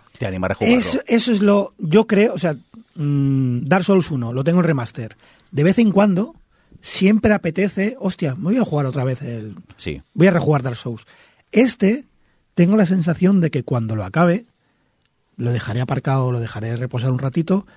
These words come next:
Speaker 2: volveré con una nueva partida y al contrario que los otros Souls, va a ser una partida completamente diferente. Puedo decidir otra cosa amable.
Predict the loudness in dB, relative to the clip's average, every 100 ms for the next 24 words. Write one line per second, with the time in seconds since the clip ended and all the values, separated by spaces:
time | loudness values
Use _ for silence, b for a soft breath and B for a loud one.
0 | b b b 0 2 4 4 4 4 2
1 | 4 4 4 2 2 4 4 0 _ b
2 | b b 2 4 2 2 4 4 4 4
3 | 2 2 2 4 4 4 -2 -14 b b
4 | 2 4 4 4 2 2 2 0 0 0
5 | -2 -4 -4 -4 -4 -6 -12 _ _ _
6 | _ _ _ _ _ 2 4 6 6 4
7 | 2 4 4 2 2 2 2 2 2 0
8 | 0 -2 -6